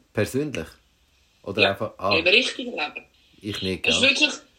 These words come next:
Speaker 2: nein, aber das ist im Fall wirklich ein Thema. Also das ist wirklich, über das könnte man auch mal, oder, äh, ich, ich glaube, über das könnte man Rahmen füllen. Das ist mir bei diesen dreiundfünfzig Karten, die ich heute geschrieben habe, also nein, heute, die letzten paar Tage.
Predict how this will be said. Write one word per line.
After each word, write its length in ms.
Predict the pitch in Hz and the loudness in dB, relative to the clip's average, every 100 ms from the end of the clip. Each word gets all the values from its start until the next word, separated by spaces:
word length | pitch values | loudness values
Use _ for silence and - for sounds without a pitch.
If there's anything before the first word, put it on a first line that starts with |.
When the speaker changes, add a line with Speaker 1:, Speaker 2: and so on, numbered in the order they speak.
| _ _ | _ _
Speaker 2:
nein, 320 | 226 247 302 | 2 4 2
aber 80 | 311 | -2
das 120 | 311 311 | -4 -4
ist 60 | |
im 60 | 262 | -6
Fall 180 | 240 226 | -8 -6
wirklich 380 | 277 - 302 | -8 -8 -8
ein 160 | 254 - | -6 -6
Thema. 500 | - 262 294 262 - - | -6 -6 -8 -12 -14 -12
Also 160 | 180 | -8
das 100 | 226 | -4
ist 60 | 233 | -2
wirklich, 360 | 254 254 262 226 | -2 -2 -4 -4
über 200 | 208 220 | -6 -4
das 160 | 233 254 | -4 -4
könnte 200 | 240 202 | -2 -2
man 220 | 220 240 | 0 0
auch 100 | 240 | -2
mal, 20 | |
oder, 160 | 202 196 | -4 -6
äh, 300 | - - - | -8 -8 -8
ich, 240 | - 233 - | -4 -4 -2
ich 180 | 214 214 | -4 -4
glaube, 240 | 220 202 | -6 -8
über 100 | 202 | -8
das 160 | - 214 | -6 -6
könnte 160 | 208 - | -6 -6
man 80 | 175 | -6
Rahmen 420 | 185 196 233 254 | -6 -6 -8 -8
füllen. 380 | - 208 202 190 | -6 -4 -4 -8
Das 680 | - _ _ _ _ _ - | -14 _ _ _ _ _ -2
ist 60 | |
mir 100 | 220 214 | -2 0
bei 60 | 226 | 0
diesen 200 | 214 202 | -2 -2
dreiundfünfzig 680 | 196 226 220 220 214 - - - | -2 0 0 -2 -2 -4 -8 -8
Karten, 520 | 196 208 233 - 226 | -8 -8 -10 -12 -8
die 60 | 226 | -6
ich 60 | |
heute 100 | 240 240 | -4 -4
geschrieben 380 | 226 220 233 | -2 -2 -4
habe, 140 | 214 220 | -6 -6
also 240 | 202 - | -6 -8
nein, 280 | 175 175 170 156 | -8 -8 -8 -8
heute, 280 | 147 - - | -12 -14 -8
die 100 | 170 | -4
letzten 500 | 170 170 - - - | -4 -4 -6 -6 -12
paar 180 | 160 156 - | -10 -8 -8
Tage. 240 | 165 - | -12 -14